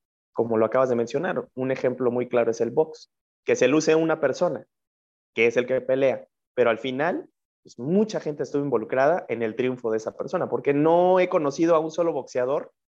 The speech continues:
que por sí mismo se haya entrenado, que por sí mismo se haya puesto a, a promoverse, que por sí mismo haya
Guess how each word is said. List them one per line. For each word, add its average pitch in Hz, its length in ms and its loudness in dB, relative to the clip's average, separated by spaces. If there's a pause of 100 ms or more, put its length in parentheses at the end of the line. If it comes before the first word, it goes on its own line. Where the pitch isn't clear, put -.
que 139 160 0
por 131 180 -2
sí 165 160 0
mismo 175 340 0
se 160 120 -2
haya 147 160 2
entrenado, 139 720 0
que 131 100 -4
por 120 180 -6
sí 156 200 -8
mismo 156 280 -2
se 147 120 -2
haya 139 200 4
puesto 135 540 -4
a, 117 260 0
a 117 100 -2
promoverse, 147 840 2
que 131 140 -8
por 117 200 -8
sí 151 160 -8
mismo 147 640 -2 (200)
haya 135 720 2